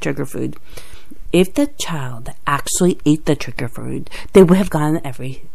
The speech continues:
sick. The teacher told the child, "Now, enjoy that snack with your family when you get home."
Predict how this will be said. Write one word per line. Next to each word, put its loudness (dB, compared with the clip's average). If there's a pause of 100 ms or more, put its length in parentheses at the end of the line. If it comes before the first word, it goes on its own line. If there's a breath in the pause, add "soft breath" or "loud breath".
(320)
sick. 0 (500 loud breath)
The -4
teacher -2
told -4
the -4
child, -6 (420 loud breath)
"Now, 2 (240)
enjoy 8
that 6 (120)
snack 6
with 2
your 6
family 8
when 12
you 12
get 2
home." 4